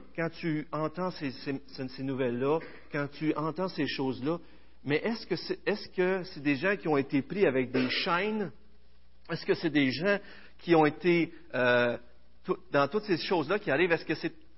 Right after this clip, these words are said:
est-ce que c'est des fois des choses physiques ? Peut-être que oui, des fois. Mais des fois, tout ce qui les liait, c'était quoi ? C'était le message de ce gourou-là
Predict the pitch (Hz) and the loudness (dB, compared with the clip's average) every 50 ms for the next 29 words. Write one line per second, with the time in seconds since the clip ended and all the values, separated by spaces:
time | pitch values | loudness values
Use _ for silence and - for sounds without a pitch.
0 | - - - 147 143 - - 175 156 - 175 151 151 151 147 - 190 196 202 170 | -18 -14 -14 -14 -12 -8 -6 -6 -6 -4 -2 2 2 2 2 2 0 2 2 2
1 | 143 - - 202 190 185 180 - - - 196 165 151 180 226 247 - - - - | 2 0 2 2 2 2 2 -2 -4 0 0 2 4 2 0 0 -2 -8 -4 -4
2 | 226 226 294 285 - - 233 220 240 233 208 170 - - - 175 - - - - | -4 -2 -2 -4 0 0 0 2 2 0 -2 -2 -4 -4 -8 -10 -10 -12 -18 -18
3 | - - - - - - - - - - - - - - - - - 131 139 131 | -18 -18 -18 -18 -18 -18 -18 -18 -18 -18 -18 -18 -18 -18 -18 -18 -10 -6 -6 0
4 | 139 151 143 - - 185 190 196 208 226 220 - - - - - - - - - | 2 2 2 2 -2 0 2 2 2 2 -2 -6 -12 -18 -18 -18 -18 -18 -18 -10
5 | - 233 269 262 - - - 196 180 156 147 139 135 135 147 156 151 156 185 202 | -2 -2 -2 -2 -2 -6 -4 -4 2 6 6 6 6 6 2 0 4 6 6 6
6 | 208 - - 139 - 143 127 - - 160 175 185 196 - - - - - - - | 4 2 -6 -6 -4 -4 -6 -6 -2 -4 -2 -2 -4 -6 -16 -18 -18 -18 -18 -18
7 | - - - - - - - - - - - - - - - - - - - - | -18 -18 -18 -18 -18 -20 -20 -20 -20 -20 -20 -20 -20 -20 -20 -20 -20 -20 -20 -20
8 | - - - - - - - - - - - - - - - - - - - 120 | -18 -18 -18 -18 -18 -18 -18 -18 -18 -18 -18 -18 -18 -18 -20 -20 -20 -14 -12 -10
9 | 117 - 143 139 123 120 117 117 123 139 151 143 - - 156 147 143 139 127 110 | -4 0 2 2 4 4 2 2 2 0 0 -2 -4 -6 -6 -6 -6 -8 -10 -12
10 | 107 120 107 - - - - - - - - - - - - - - - - - | -14 -16 -16 -16 -16 -16 -18 -18 -18 -18 -18 -18 -18 -20 -20 -20 -20 -20 -20 -20
11 | - - - - - 120 107 - - 123 110 113 123 156 165 147 139 127 120 117 | -20 -20 -18 -10 -8 -8 -8 -4 -4 -4 -4 0 0 2 2 2 2 2 0 0
12 | 120 123 | -2 -4